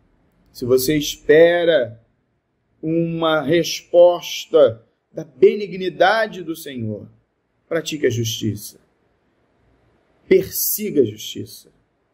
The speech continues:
Tenha um comportamento justo. Deus é bom com quem é justo. Deus é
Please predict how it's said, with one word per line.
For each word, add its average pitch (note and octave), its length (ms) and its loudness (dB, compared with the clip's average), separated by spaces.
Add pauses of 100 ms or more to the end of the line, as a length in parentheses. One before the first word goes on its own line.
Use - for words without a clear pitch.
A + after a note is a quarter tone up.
(440)
Tenha E3+ 200 2
um D3+ 80 -8
comportamento A2+ 880 -4
justo. G2+ 520 -14 (800)
Deus F3 840 2 (140)
é D3 360 -6 (580)
bom B2 500 2 (440)
com A2 240 -8
quem G#2+ 280 -10
é G2+ 60 -14
justo. G#2 520 -20 (720)
Deus F3 960 0
é D#3+ 360 -6